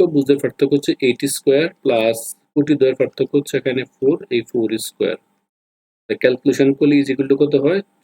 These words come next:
আঠারো চৌষট্টি প্লাস ষোলো equal to হয়, ক্যালকুলেশন করলে হয় ফোর রুট ফাইভ। এবার আমরা বাকিগুলো নির্ণয় করব, তা বইয়ে দেওয়া আছে। দেখো শিক্ষার্থী,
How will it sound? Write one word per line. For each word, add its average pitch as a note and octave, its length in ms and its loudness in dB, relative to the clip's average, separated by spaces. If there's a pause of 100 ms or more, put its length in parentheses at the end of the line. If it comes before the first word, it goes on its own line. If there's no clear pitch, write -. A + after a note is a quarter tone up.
আঠারো B2 300 2
চৌষট্টি B2+ 580 -2
প্লাস A#2 260 -2
ষোলো A#2 300 -4 (100)
equal A#2+ 200 -12
to A#2+ 140 -2
হয়, C#3+ 160 0 (440)
ক্যালকুলেশন A#2+ 500 -2
করলে B2 300 2
হয় E3+ 180 0 (520)
ফোর C#3 260 4
রুট A2 160 0 (100)
ফাইভ। F2+ 160 0 (340)
এবার D#3 140 4
আমরা D3+ 200 2
বাকিগুলো B2 500 -2
নির্ণয় C3 340 0
করব, G#2+ 280 -2
তা - 180 -2
বইয়ে A2+ 260 0
দেওয়া G2+ 260 0
আছে। - 220 -10 (1300)
দেখো E3 200 0
শিক্ষার্থী, - 440 -2